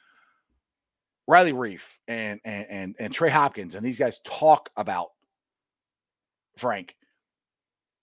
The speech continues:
he's not talking from, "Well, this is what the book says," or, "This is what it tells you, you know, how it should work."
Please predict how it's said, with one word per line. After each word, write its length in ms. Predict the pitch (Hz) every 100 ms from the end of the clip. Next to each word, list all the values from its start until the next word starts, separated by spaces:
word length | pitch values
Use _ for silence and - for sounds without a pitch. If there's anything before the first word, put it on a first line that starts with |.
| _ _ _ -
he's 220 | 160 190
not 300 | 220 214 185
talking 460 | - 175 185 143 135
from, 480 | - 135 120 104 85 _ _ _ _
"Well, 180 | 131 147
this 240 | 151 262 233
is 140 | 175
what 240 | 165 185 - 101
the 120 | 135
book 340 | 104 131 -
says," 440 | - 92 60 - -
or, 80 | 135
"This 220 | 202 180
is 80 | 175
what 160 | 180
it 180 | 135 131
tells 320 | - 156 139
you, 80 | 110 - _ _ _ -
you 100 | 120
know, 100 | 98
how 280 | 101 131 120
it 60 |
should 180 | - 107
work." 160 | 92